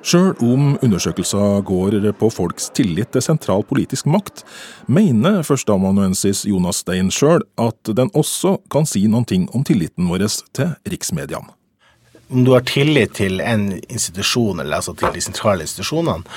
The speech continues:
Speaker 2: henger veldig mye sammen med annen type tillit. Altså, om du har du høy tillit til Stortinget, så har du høy, gjerne høy tillit til, eh, sentralmedia. Har du lite tillit til, eh, politikerne, så har du lite tillit til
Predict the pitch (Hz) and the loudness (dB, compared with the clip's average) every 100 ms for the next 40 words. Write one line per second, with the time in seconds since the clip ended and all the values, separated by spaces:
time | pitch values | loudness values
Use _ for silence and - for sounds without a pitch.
0 | - - - - 127 107 104 107 104 92 | -14 -16 -6 0 4 4 2 2 0 0
1 | 87 - - 113 90 80 76 95 95 80 | 0 2 2 2 0 -2 -2 -2 -2 -4
2 | - 85 80 95 80 64 - 87 92 78 | -8 -10 -10 -10 -8 -10 -10 -6 -2 -2
3 | 69 92 95 90 - - 110 101 - 131 | -4 -6 -6 -8 -6 -2 -2 -2 -2 0
4 | 123 - 98 - - 151 156 160 160 123 | 2 0 -4 -4 -2 -2 0 2 2 2
5 | 98 90 95 85 98 95 92 87 - 85 | 0 0 -2 -2 -2 -2 -2 -4 -4 -6
6 | 82 - 98 80 76 - - - - - | -6 -8 -8 -8 -10 -14 -18 -18 -18 -12
7 | 90 87 85 82 82 87 87 92 87 80 | -6 -4 -2 -2 -4 -6 -2 -2 -2 -4
8 | 65 69 - - - - - 98 110 110 | -6 -8 -12 -14 -18 -18 -10 0 2 2
9 | 107 107 107 135 143 110 - 104 104 95 | 0 0 2 2 2 -2 0 0 -2 -4
10 | - 90 85 82 87 - _ - 123 127 | -6 -6 -4 -6 -6 -10 _ -4 -4 -2
11 | 139 151 156 135 - 95 98 92 92 101 | 2 2 2 -2 -6 -4 -4 -4 -2 -4
12 | 107 87 92 87 82 - - 90 80 | -4 -8 -6 -6 -8 -10 -12 -12 -12